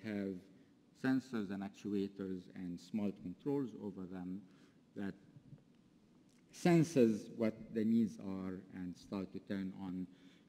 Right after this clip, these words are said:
<clears throat> the right part of, of the system. Um, that goes back to what I, I've been talking about from the beginning, which is you need to have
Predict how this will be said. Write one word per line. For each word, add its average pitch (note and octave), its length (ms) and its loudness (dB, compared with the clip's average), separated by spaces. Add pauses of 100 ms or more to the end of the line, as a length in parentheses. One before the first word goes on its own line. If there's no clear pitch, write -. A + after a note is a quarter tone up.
(100)
<clears throat> D3 440 8
the G#2+ 80 0
right F#2+ 320 -2
part F#2 220 -2 (160)
of, F2+ 180 -4 (220)
of F2+ 160 -6
the F2+ 80 -8
system. E2+ 500 -10 (720)
Um, G2+ 240 0 (400)
that G#2+ 180 0 (240)
goes F#2+ 200 0
back A#2 340 2
to G#2 120 4
what F#2+ 120 -2
I, F2+ 200 -4 (260)
I've F2+ 160 -20
been F2+ 280 -6 (200)
talking F2+ 260 -8
about E3 260 6
from E3+ 180 4
the C3+ 80 6
beginning, G#2 560 4 (360)
which - 300 -4
is G2+ 420 -2 (340)
you G2 140 -4
need G2+ 360 2 (420)
to G2+ 80 -8 (100)
have G2 240 -4